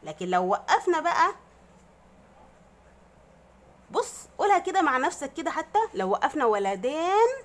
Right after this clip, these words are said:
مع بعض، ده كده ولد وولد، ده اسمها ولدان، يبقى نقول ايه؟ هذان.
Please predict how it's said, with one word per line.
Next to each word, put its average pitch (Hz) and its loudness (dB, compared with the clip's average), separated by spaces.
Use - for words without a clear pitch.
مع 180 2
بعض، 160 0
ده 220 -4
كده 240 0
ولد 254 2
وولد، 202 0
ده 196 -8
اسمها 240 -4
ولدان، 175 -4
يبقى 160 -6
نقول 208 2
ايه؟ 220 -2
هذان. 233 2